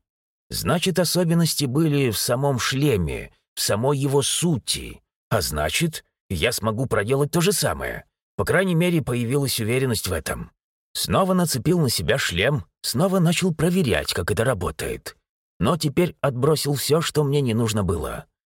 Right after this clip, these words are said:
Свой внутренний мир, мироздание. Я просто следил за шлемом.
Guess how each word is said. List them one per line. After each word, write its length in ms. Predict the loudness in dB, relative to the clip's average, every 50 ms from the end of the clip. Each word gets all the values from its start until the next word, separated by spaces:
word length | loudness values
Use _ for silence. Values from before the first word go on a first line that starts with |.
| _ _
Свой 320 | -6 -4 0 2 2 2 2
внутренний 540 | 2 0 0 0 0 -2 -2 -2 -2 -4
мир, 340 | -2 0 0 2 2 0 -2 -6 _ _
мироздание. 800 | 2 2 2 2 0 0 0 -2 -2 -2 -6 -10 -12 -14 -16 -18 _ _ _ _ _ _ _ _ _ -2
Я 200 | 0 2 2 2
просто 360 | 2 2 0 0 2 0 0
следил 480 | 0 2 0 0 0 2 2 2 2
за 220 | 0 2 2 2 2
шлемом. 760 | 2 0 0 0 2 2 2 0 0 -4 -6 -6 -8 -10 -14